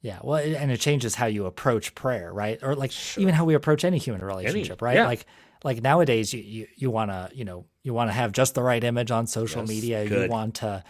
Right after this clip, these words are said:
Speaker 2: Yep.
Speaker 1: you wanna guard yourself, like,
Speaker 2: Right.
Speaker 1: against, you know,
Speaker 2: Exactly.
Speaker 1: um,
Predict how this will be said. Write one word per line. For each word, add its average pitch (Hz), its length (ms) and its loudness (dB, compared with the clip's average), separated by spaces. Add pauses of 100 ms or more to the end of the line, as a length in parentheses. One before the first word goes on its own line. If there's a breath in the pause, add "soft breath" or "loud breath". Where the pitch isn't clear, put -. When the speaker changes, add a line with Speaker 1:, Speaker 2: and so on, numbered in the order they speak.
(100)
Speaker 2:
Yep. 98 100 -6
Speaker 1:
you 151 60 4
wanna 127 160 2
guard 123 440 4
yourself, 131 680 2 (120)
like, 104 140 -2
Speaker 2:
Right. 98 80 2
Speaker 1:
against, 110 380 -2
you 123 80 -4
know, 95 260 -8 (100)
Speaker 2:
Exactly. 95 400 0
Speaker 1:
um, 92 460 -10